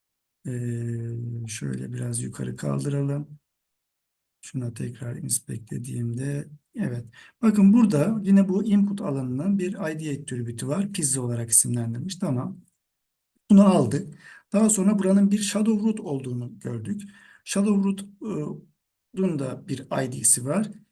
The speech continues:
E P P iki olarak isimlendirilmiş. Bu locate'imizi de aldık Shadow Root olarak.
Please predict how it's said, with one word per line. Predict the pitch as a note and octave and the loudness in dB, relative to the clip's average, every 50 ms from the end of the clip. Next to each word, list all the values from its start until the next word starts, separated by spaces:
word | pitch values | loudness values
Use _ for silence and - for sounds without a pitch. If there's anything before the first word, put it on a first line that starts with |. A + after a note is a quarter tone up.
| _ _ _ _ _ - | _ _ _ _ _ -2
E | D3+ C#3+ | -2 -2
P | D3 D3 C#3+ C#3 | 0 -2 -2 -2
P | C#3+ C#3 C3+ - | -2 -4 -4 -4
iki | C3+ - - - C#3+ | -6 -6 -6 -6 -4
olarak | B2 B2 A#2+ A#2 G#2+ | -4 -4 -4 -4 0
isimlendirilmiş. | A2 - - - B2 A#2+ A#2+ A2+ A2 A2 A#2+ - F3 G3+ A3 G#3 - - - | 2 4 4 4 2 -2 -2 -2 -4 -4 -6 -2 0 0 0 0 -2 0 2
Bu | A3+ G#3 G#3 | 2 4 4
locate'imizi | G#3 F#3+ - - F#3 D#3+ C#3+ - D#3+ C#3 C#3 C#3 B2 A#2+ A#2 A2+ | 4 2 2 2 0 0 0 0 -2 0 0 0 0 0 -2 -4
de | A#2 | -6
aldık | - - - A#2+ A2+ G#2+ - - | -6 -6 -4 -4 -4 -6 -6 -6
Shadow | - - C#3+ B2 B2+ B2 A#2+ A#2 A#2+ | -4 -4 -4 -4 -4 -4 -4 -4 -6
Root | - - | -6 -8
olarak. | - - A#2+ B2 C3+ F3+ A#3+ A3+ | -8 -6 -6 -4 -2 -2 -2 -4